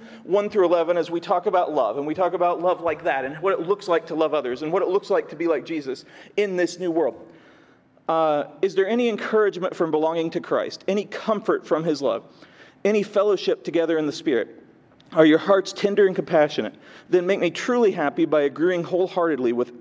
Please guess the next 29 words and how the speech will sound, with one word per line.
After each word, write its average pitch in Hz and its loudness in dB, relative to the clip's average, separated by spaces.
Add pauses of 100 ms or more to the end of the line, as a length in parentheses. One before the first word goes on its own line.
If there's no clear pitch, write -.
(100)
each 143 -4
other, 113 0 (440)
uh, 139 0
loving 165 -2
one 139 -2
another, 127 -2
and 147 -2
working 185 -2
together 147 -2
with 139 -4
one 156 -2
mind 139 -4
and 139 -4
purpose." - -10
So 175 -8
there's 160 -6
a 185 -4
lot 220 -2
in 165 -6
there 156 -8
that 147 -8
I 151 -6
wanna 151 -6
unpack 147 -6
before - -10
I 131 -8
go 147 -8
on. 147 -4 (560)
Um, 147 -2